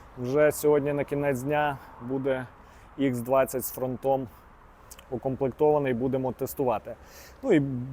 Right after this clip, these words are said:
без того безліч цікавих тракторів. З кабінами взагалі вибір. П'ять тракторів від двадцяти двох до сорока одної сили. Ну і ще багато тракторів комплектується.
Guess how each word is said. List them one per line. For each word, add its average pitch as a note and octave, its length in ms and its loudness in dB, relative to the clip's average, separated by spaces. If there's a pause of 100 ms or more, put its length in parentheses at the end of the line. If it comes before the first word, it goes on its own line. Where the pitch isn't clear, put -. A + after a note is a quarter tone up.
(120)
без E3 220 6
того F3 340 6
безліч C3+ 480 4
цікавих C#3 500 2
тракторів. F3+ 680 2 (1600)
З - 100 -12
кабінами D#3 680 8
взагалі D3+ 440 6
вибір. A#3+ 400 6 (240)
П'ять G#3 220 4
тракторів F3 640 4
від D#3 180 4
двадцяти D3+ 400 2
двох D3+ 340 6
до D3 220 4
сорока D3 460 4
одної C#3+ 400 2
сили. D3 460 4 (920)
Ну F3 220 -2
і C#3 380 0 (1000)
ще C3 200 0
багато B2+ 440 0
тракторів A#2+ 580 -2 (540)
комплектується. C#3 1080 -2